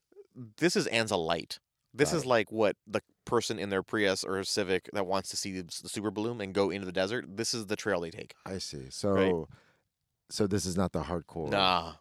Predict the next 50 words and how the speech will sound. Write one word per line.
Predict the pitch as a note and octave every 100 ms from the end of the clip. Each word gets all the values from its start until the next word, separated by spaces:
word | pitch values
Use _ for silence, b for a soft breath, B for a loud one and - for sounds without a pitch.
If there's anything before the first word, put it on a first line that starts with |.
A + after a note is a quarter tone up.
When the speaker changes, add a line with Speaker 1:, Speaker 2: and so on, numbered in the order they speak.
| -
Speaker 1:
I |
mean, | F2+ E3
it |
Speaker 2:
Okay. | D#3+
Speaker 1:
gets | E3
a | D3
little | B2+
tougher | - G#2+ - A#2
once | A2
you | -
pass | G#2 G2
the | G2
gate. | F#2 B2 b b b b
Um, | F#2+ E2+ E2+ E2 F2
it | G2
definitely | G2 F#2 F2
get, | F2 -
it, | G2 -
it | F2+
used | A2 A#2 -
to | G#2+
be | A#2
more | A#2+
challenging. | A2+ B2+ C3+ C3+ A#2
I |
think | G2 G2+
I | F#2+
heard | F#2+ F2+
that |
it's | F2 -
not | F2 -
in | G2
so | - G2+
much | G2+ B2
anymore. | B2+ C3+ C#3+ b b b -
Um, | F#2 E2+ E2+ E2
but | A2 G2
Speaker 2:
Interesting. | _ _ _ _ -
Speaker 1:
it | A2+
definitely | C3 B2+ B2 G#2
gets | G#2 G#2 -
m-, | - -
more | B2 B2+
challenging | B2+ C#3+ D#3 D#3+ E3+
than | D#3
it | D3+
is. | D3+ D#3
Th-, | - G#2+ A2+
this | B2+ B2+
road, | A2+ A2 G2